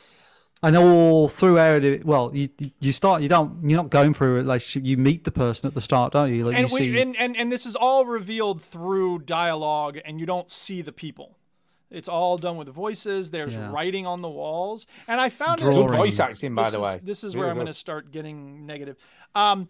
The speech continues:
Speaker 2: the voice acting
Speaker 1: Mm.
Speaker 2: is good, although the, the,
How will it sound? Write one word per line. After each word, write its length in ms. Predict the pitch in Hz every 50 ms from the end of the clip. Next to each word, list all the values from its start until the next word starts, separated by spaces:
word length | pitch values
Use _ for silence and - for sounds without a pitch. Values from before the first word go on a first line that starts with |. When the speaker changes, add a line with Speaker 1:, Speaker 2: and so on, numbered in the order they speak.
| - _ _
Speaker 2:
the 100 | 220 214
voice 220 | 277 302 320 -
acting 260 | 349 294 277 269 262
Speaker 1:
Mm. 40 | 247 226
Speaker 2:
is 120 | 208 170
good, 360 | 160 185 190 165 147 143 156 - _ _ _ _ _ _ _ _ _ _ -
although 720 | 208 226 240 226 185 233 254 233 190 180 175 175 185 185 - _ _ _
the, 340 | 190 180 180 190 202 - - 175
the, 80 | 185